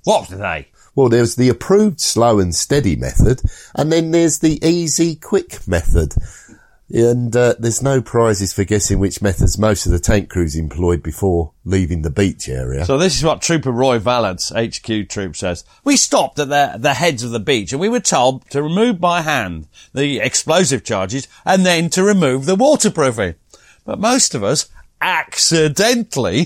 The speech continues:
Speaker 1: fired them off. It was so much cl-, cleaner and easier." I think the vital word there is easier. "Then we were told to follow little tin signs, arrows that had been stuck into the ground. Ours had fifty-three on it, which was our serial number.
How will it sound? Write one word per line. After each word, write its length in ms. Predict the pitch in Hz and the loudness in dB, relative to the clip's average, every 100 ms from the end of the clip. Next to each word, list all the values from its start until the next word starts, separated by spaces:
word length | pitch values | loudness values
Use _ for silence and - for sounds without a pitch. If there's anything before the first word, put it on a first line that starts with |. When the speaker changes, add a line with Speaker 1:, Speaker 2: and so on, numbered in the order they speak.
| - | -2
Speaker 1:
fired 460 | - 226 247 226 156 | 0 2 2 0 0
them 260 | 107 95 - | -2 -2 -2
off. 340 | 170 - - _ - - - | 0 0 -4 _ -20 -20 -4
It 160 | 247 226 | 0 0
was 160 | - | 0
so 380 | - - 254 269 | 0 0 2 4
much 520 | 214 190 156 - - | 4 2 0 -6 -6
cl-, 280 | - - 202 - _ - - - | -8 -4 -6 -6 _ -20 -14 -8
cleaner 480 | 180 190 185 156 | -2 -2 0 -2
and 80 | 139 | 0
easier." 540 | 156 196 175 135 98 - - - | 0 -2 -2 -2 -2 -4 -12 -10
I 60 | |
think 180 | 180 190 | -6 -4
the 160 | 143 139 | -4 -4
vital 480 | 113 175 196 156 135 | 0 0 0 -2 -2
word 260 | 117 110 | -2 0
there 300 | 120 117 110 | 2 2 0
is 160 | 117 - - | -6 -10 -4
easier. 540 | 139 139 110 104 80 - _ _ - - - - | -2 -2 -2 -4 -6 -10 _ _ -20 -20 -20 -4
"Then 200 | 208 254 | 2 4
we 120 | 247 196 | 6 4
were 100 | 175 | 2
told 420 | - 202 196 175 | 2 2 2 2
to 100 | 151 | -2
follow 280 | - 190 156 | 2 2 4
little 280 | 208 214 226 | 2 -2 -4
tin 320 | - 240 220 | -2 -2 0
signs, 480 | - 208 165 104 - | 2 2 0 -4 -6
arrows 400 | 175 208 165 120 | -2 0 0 -2
that 60 | |
had 80 | 101 | -4
been 160 | 127 127 | -6 -4
stuck 360 | - 202 - | -4 -4 -4
into 160 | 185 165 | -6 -4
the 140 | 175 | -6
ground. 340 | 160 160 127 87 - - - | -2 -2 -2 -6 -14 -12 -2
Ours 300 | 226 226 151 | 0 2 2
had 180 | 117 | 0
fifty-three 640 | - 190 - 175 - 185 175 | 0 -4 -2 -8 -2 0 2
on 120 | 120 | 0
it, 140 | 87 | -4
which 200 | 107 - | -8 -8
was 140 | 117 143 | -6 -6
our 160 | 151 | -6
serial 480 | - 170 170 139 98 | -4 -2 0 0 -2
number. 300 | 95 87 | -4 -6